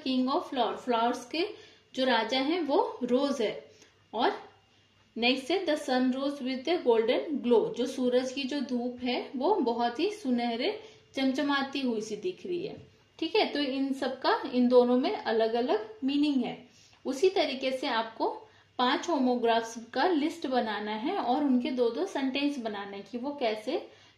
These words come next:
दो sentence में उनका जो मीनिंग है वो अलग-अलग आता है। ठीक है, तो मैंने यहाँ पे पांच होमोग्राफ दिए, close, bat, fly, horse, plot,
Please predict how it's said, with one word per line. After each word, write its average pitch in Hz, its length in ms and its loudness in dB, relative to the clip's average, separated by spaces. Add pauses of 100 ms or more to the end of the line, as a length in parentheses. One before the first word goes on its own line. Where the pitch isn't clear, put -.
दो 277 140 2
sentence 240 540 0
में 277 60 0
उनका 240 340 -2
जो 294 440 -4 (240)
मीनिंग 254 340 4
है 285 140 4
वो 320 520 0
अलग-अलग 247 640 4
आता 190 340 -8
है। 185 180 -8 (160)
ठीक 294 180 -4
है, 359 280 0 (840)
तो 381 380 2
मैंने 254 200 4
यहाँ 285 360 4
पे 311 140 0
पांच 247 400 0
होमोग्राफ 247 540 2
दिए, 320 160 -2 (100)
close, 247 360 8
bat, 233 480 0
fly, 233 440 2
horse, 233 380 6
plot, 214 380 -2